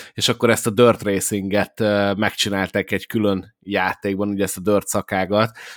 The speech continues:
és elég nagy sikere van, és nagyon sokan szeretik azok, akik ezt, eh, tudják játszani, és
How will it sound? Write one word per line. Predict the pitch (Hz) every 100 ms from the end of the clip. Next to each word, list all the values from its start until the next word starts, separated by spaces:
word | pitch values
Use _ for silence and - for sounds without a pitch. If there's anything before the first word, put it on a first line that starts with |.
| -
és | 110 113 - -
elég | 208 117
nagy | 117 113
sikere | - 123 104 95
van, | 98 104
és | 107
nagyon | 127 101
sokan | - - 98
szeretik | - 92 82 - 85 98
azok, | 87 87 95
akik | - 95 -
ezt, | 87 - 107
eh, | 98 95 92 -
tudják | 110 90 95 -
játszani, | 101 98 - 101 110 107 - -
és | 101 -